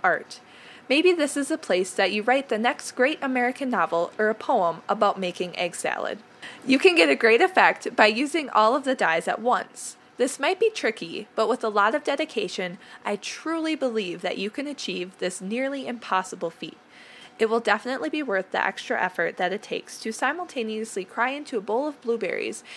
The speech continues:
and finagle the entire egg into a wine bottle. You can achieve an ombre color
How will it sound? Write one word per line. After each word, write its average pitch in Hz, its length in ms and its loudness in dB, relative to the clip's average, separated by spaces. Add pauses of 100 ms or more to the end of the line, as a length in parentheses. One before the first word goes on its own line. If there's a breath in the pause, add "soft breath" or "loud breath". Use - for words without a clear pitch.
(160 loud breath)
and 262 120 -4
finagle 285 520 -2
the 247 140 0
entire 240 420 0
egg 185 240 0
into 190 300 -6
a 175 40 -2
wine 185 300 -4
bottle. 208 400 -4 (480 loud breath)
You 294 100 0
can 392 120 0
achieve 262 360 -2
an 226 220 -4
ombre 269 360 2
color 170 480 -2